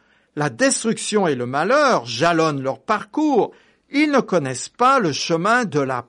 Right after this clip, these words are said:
paix. Cette condamnation sans appel semble dure, mais elle convient parfaitement aux classes dirigeantes du royaume de Juda au temps de Michée, ainsi qu'aux chefs religieux juifs du premier siècle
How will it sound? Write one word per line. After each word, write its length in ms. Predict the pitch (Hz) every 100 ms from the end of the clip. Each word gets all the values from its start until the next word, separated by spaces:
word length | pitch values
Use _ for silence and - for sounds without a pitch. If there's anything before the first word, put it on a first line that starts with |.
| _
paix. 300 | 156 151 - _ _
Cette 320 | - - 196 202
condamnation 800 | 277 294 247 147 135 - 156 113
sans 480 | - - 269 240 147
appel 580 | 123 - 147 202 208 -
semble 540 | - - 123 127 175
dure, 540 | 214 294 262 151 113 - _ _ -
mais 200 | 156 226
elle 200 | 220 185
convient 560 | - 247 202 156 143 131 _
parfaitement 840 | 226 226 - 180 160 - 135 151 175
aux 100 | 120
classes 480 | - 151 156 123 117
dirigeantes 800 | 135 117 113 131 139 214 226
du 200 | 147 117
royaume 560 | 123 123 135 170 214 185
de 220 | 123 240
Juda 520 | 175 131 127 143 165
au 140 | 185 139
temps 280 | - 214 226
de 160 | 151
Michée, 520 | 123 117 - 196 247 - _ _ -
ainsi 460 | 254 262 - 247 190
qu'aux 200 | 147 135
chefs 380 | - 254 254
religieux 600 | - 165 143 123 120 156 175
juifs 460 | 156 214 269 -
du 120 | 165 139
premier 420 | - 233 233 147
siècle 800 | - 143 143 156 - 185 196